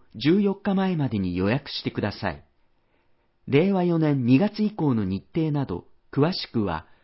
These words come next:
市ホームページや健康づくりのしおりなどをご覧ください。満七十歳以上の人、後期高齢者医療制度加入者、生活保護受給者、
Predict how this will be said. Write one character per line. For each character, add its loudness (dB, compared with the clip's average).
市 -6
ホ 2
ー 4
ム 0
ペ -4
ー -4
ジ -4
や -4
健 -2
康 2
づ -8
く -2
り -2
の 0
し -4
お 4
り -2
な -4
ど -6
を -10
ご -6
覧 -4
く -16
だ -4
さ -4
い。 -10
満 -2
七 0
十 -8
歳 -2
以 -6
上 0
の -2
人、 -10
後 4
期 -16
高 4
齢 0
者 -6
医 0
療 4
制 -6
度 -10
加 -6
入 4
者、 -8
生 0
活 -4
保 2
護 4
受 -4
給 0
者、 -6